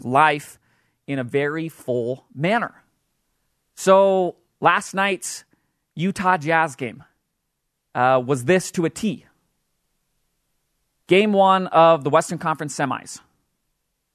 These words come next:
And for the first time since the pandemic lockdown, we have a full house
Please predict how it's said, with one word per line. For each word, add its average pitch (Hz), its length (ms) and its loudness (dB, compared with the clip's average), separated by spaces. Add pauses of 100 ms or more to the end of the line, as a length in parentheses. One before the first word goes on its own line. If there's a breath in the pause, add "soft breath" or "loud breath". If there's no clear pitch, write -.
(1500)
And 160 600 2 (140)
for 160 120 2
the 147 80 2
first 208 360 0
time 190 300 2
since 180 260 -4
the 165 100 -6
pandemic 175 460 -2
lockdown, 143 580 0 (720)
we 151 100 -2
have 165 100 4
a 147 60 -2
full 170 200 -4
house 143 460 -2